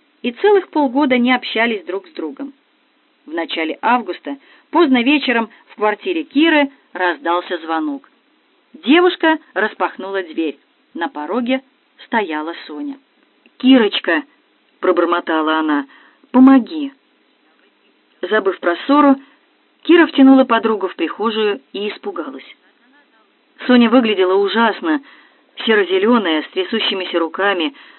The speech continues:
бледными губами и провалившимися глазами. Всегда аккуратно причесанные волосы свисали патлами,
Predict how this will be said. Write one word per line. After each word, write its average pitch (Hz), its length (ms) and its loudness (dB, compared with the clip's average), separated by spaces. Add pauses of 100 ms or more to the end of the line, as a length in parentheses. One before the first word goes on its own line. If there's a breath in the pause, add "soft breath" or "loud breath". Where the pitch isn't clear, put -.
(140 loud breath)
бледными 147 480 -2
губами 208 480 0
и - 260 -4
провалившимися 170 840 -4
глазами. 147 580 -8 (1080)
Всегда 180 500 0 (240 loud breath)
аккуратно 185 500 -4
причесанные 170 640 -4
волосы 165 560 -2 (380 soft breath)
свисали 196 380 0
патлами, 165 600 -4